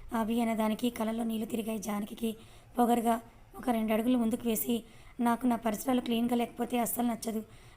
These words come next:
ఆ విషయం తమరికి కూడా బాగా తెలుసు అనుకుంటాను. ఒకవేళ గుర్తుకు లేకపోయి మర్చిపోయి ఉంటే ఇప్పుడు గుర్తుపెట్టుకో పిఏ జానకి,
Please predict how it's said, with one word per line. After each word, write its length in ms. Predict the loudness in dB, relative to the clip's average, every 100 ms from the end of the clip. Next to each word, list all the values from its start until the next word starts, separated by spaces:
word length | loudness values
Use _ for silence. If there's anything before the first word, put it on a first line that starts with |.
| 2
ఆ 60 | 2
విషయం 320 | 2 2 0
తమరికి 380 | 2 2 0 -2
కూడా 180 | 0 0
బాగా 360 | 0 -2 -2 -4 -8 -20 -8
తెలుసు 260 | -4 -2 0
అనుకుంటాను. 520 | -2 0 0 2 2 -2 -6 -20 -14 -2
ఒకవేళ 400 | 0 2 2 2 0 -2
గుర్తుకు 420 | -6 -4 -2 0 -2 -2
లేకపోయి 560 | -4 -4 -2 -2 0 0
మర్చిపోయి 500 | -2 -6 -4 0 0
ఉంటే 300 | 0 0 0 0 -4 -20 -20 -2
ఇప్పుడు 280 | -2 2 0
గుర్తుపెట్టుకో 640 | 0 -4 -8 -14 -4 -2 -2 -4 -20 -20
పిఏ 260 | 0 2 2
జానకి, 440 | 2 0 0 0